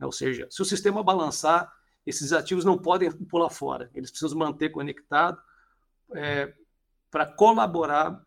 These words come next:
é, com a estabilidade do sistema, né? Isso acabou resultando, é, numa portaria do Inmetro, número cento e quarenta, que foi publicada no ano passado, estabelecendo, então, esses requisitos de imunidade para as perturbações de frequência e tensão,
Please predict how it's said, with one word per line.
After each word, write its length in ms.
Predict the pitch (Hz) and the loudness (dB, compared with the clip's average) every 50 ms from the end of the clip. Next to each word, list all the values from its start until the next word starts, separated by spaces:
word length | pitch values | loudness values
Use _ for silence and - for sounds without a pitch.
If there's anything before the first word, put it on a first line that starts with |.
| _ | _
é, 160 | - 156 147 143 | -6 -6 -4 -4
com 120 | - 156 | -2 -2
a 40 | 156 | -4
estabilidade 600 | 156 - 151 135 151 143 143 143 139 135 135 131 | -2 -4 -4 -4 -4 -4 -4 -2 -2 -4 -4 -4
do 80 | 135 | -8
sistema, 520 | - - 151 - - - - - 120 - 147 | -10 -10 -10 -12 -10 -10 -10 -10 -8 -8 -6
né? 120 | 156 175 | -4 -4
Isso 160 | 190 190 233 | -4 -4 -2
acabou 280 | - - 202 160 170 175 | -2 0 0 2 2 2
resultando, 680 | 170 170 147 156 156 156 - 147 147 147 131 135 131 - - - - - _ _ | 2 2 0 0 -4 -6 -6 -6 -4 -4 -6 -6 -10 -14 -20 -20 -20 -20 _ _
é, 240 | - 127 127 131 131 | -12 -8 -8 -6 -4
numa 220 | 131 151 156 - 151 | -4 -2 -2 -2 -2
portaria 460 | 160 160 - - 151 143 139 139 139 | -2 -4 -2 0 0 0 0 0 0
do 100 | 139 170 | 0 0
Inmetro, 460 | 180 165 151 156 175 196 190 180 147 | 0 0 0 -2 -2 -2 -2 -2 -4
número 220 | 143 143 147 139 | -4 -4 -6 -6
cento 240 | 135 - 151 139 - | -8 -10 -10 -12 -14
e 40 | - | -8
quarenta, 560 | - 147 139 131 135 143 160 185 190 - 139 | -6 -4 -4 -2 -2 -2 -2 -4 -4 -6 -8
que 120 | - - - | -8 -10 -14
foi 440 | - - 139 139 143 139 139 151 | -8 -4 -2 -2 0 -2 -4 -6
publicada 600 | - _ - 131 147 139 - - 135 135 135 135 | -8 _ -12 -10 -10 -10 -6 -4 -4 -2 -2 -2
no 120 | 131 135 135 | -4 -4 -4
ano 160 | 135 143 139 | -4 -4 -4
passado, 600 | - 165 160 - - 156 151 156 175 180 196 - _ _ _ - - - | -4 -4 -4 -2 -2 -2 -2 -2 -2 -4 -8 -12 _ _ _ -20 -20 -18
estabelecendo, 680 | - - - 196 190 180 190 175 160 160 - 160 165 165 | -16 -6 -4 -2 0 0 0 0 -2 -2 -4 -6 -6 -6
então, 280 | 151 - - 151 151 160 | -6 -6 -6 -6 -6 -6
esses 460 | 151 - 160 139 - - - - - | -6 -8 -8 -8 -8 -10 -12 -14 -12
requisitos 540 | - 151 151 - 160 135 151 147 - 165 135 | -10 -10 -6 -4 -4 -4 -4 -4 -4 -6 -6
de 140 | 131 147 170 | -4 -4 -4
imunidade 840 | 180 190 185 190 185 170 139 - 143 139 139 143 147 156 - - - _ _ _ _ _ _ | -2 0 0 0 2 0 0 0 2 2 2 2 0 -4 -8 -12 -16 _ _ _ _ _ _
para 80 | - 135 | -10 -10
as 80 | - | -8
perturbações 680 | - 143 147 143 - 143 143 143 127 - - 139 135 | -6 -6 -4 -4 -4 -4 -4 -4 -4 -4 -6 -6 -6
de 80 | 131 139 | -6 -6
frequência 500 | - - 135 131 - - 135 135 - 139 | -6 -4 -4 -4 -4 -6 -8 -6 -8 -8
e 40 | 123 | -6
tensão, 480 | - 131 - - - 139 147 165 170 | -6 -6 -6 -6 -6 -6 -4 -6 -6